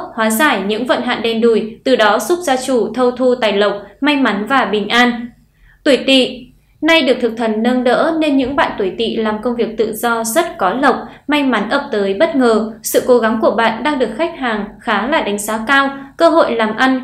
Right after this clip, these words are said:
mở rộng kinh doanh rõ ràng đang ở rất gần. Nhưng đường tình cảm lại vất vả hơn nhiều vì cục diện thủy khắc hỏa. Đối phương rất bực bội khi bạn cứ mang theo khuôn mặt khó chịu từ cơ quan cho khi về đến nhà. Càng hay gắt gỏng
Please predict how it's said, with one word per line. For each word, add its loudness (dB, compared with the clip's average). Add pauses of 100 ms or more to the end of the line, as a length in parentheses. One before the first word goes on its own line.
mở 4
rộng -2
kinh -2
doanh -2
rõ -4
ràng 0 (120)
đang 0
ở 0
rất -2
gần. 4 (360)
Nhưng 4
đường 2
tình 0
cảm -2
lại 0
vất -2
vả -2
hơn 0
nhiều 2
vì 0
cục -2
diện -2
thủy 0
khắc -2 (100)
hỏa. 2 (220)
Đối 6
phương -2
rất -2
bực 0
bội 2 (100)
khi -4
bạn -2 (100)
cứ 0
mang 0
theo -6
khuôn -2
mặt -6
khó -2
chịu -4 (140)
từ 0
cơ 0
quan 0
cho -4 (100)
khi -2
về -2
đến -4
nhà. 0 (200)
Càng 2
hay 0
gắt 0
gỏng 2